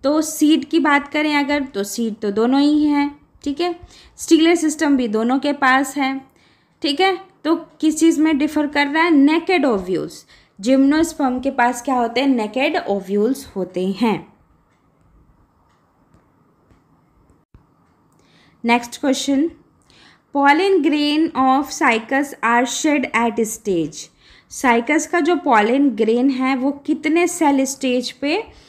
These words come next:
शेड होता है? वन, थ्री, टू, फोर।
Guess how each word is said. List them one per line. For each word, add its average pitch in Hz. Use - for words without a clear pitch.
शेड 269
होता 202
है? 190
वन, 233
थ्री, 254
टू, 254
फोर। 190